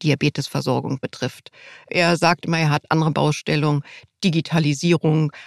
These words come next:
Einführung der elektronischen Patientenakte, vieles mehr. Die elektronische Patientenakte, die wir sehr,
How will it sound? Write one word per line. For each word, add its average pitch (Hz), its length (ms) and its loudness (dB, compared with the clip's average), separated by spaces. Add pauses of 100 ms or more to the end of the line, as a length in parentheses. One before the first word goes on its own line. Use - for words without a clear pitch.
(100)
Einführung 160 580 0
der 139 400 0 (260)
elektronischen 156 640 0
Patientenakte, 151 960 0 (400)
vieles 170 420 2
mehr. 160 340 4 (720)
Die - 260 0
elektronische 226 520 4
Patientenakte, 208 800 2
die 196 200 2
wir 175 160 4
sehr, 202 400 4